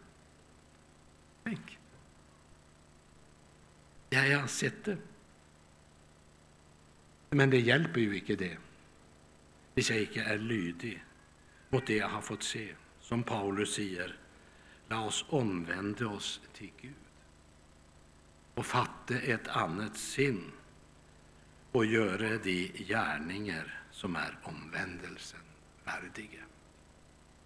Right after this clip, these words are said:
Herre, hjälp oss att icke blanda samman troens grund och troens frukt. Och så ber vi, Herre, om att du ska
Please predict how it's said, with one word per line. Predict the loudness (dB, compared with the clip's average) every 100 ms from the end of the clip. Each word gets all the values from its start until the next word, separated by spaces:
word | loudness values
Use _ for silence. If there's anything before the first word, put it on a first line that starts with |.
| -20 -20 -20 -20 -20 -20 -20 -20 -14 2
Herre, | 6 8
hjälp | 10 8 4 0
oss | 0 0
att | 0 2
icke | 2 0 2 2 2 -2 -6 0
blanda | 2 2 2 0
samman | 0 0 0 0 0 -2 -6 -12 -20 -20 -20 -20 -20 0
troens | 2 4 2 2 0 -2 -8 -10 -8 2
grund | 4 4 2 0 -4 -12 -16 -20 -20 -12 -2
och | -2 0
troens | -2 -2 -6 -8 -10 -12 -6
frukt. | -2 -2 -2 -10 -14 -20 -20 -20 -20 -20 -20 -20 -20 -20 -20 -20 -20 -20 -20 -20 -20 -20 -20 -20 -20 -20 -20 -10
Och | 2
så | 4
ber | 8 8 8
vi, | 8
Herre, | 6 6 4 2
om | 2
att | 2 0
du | -4
ska | -4 -2 0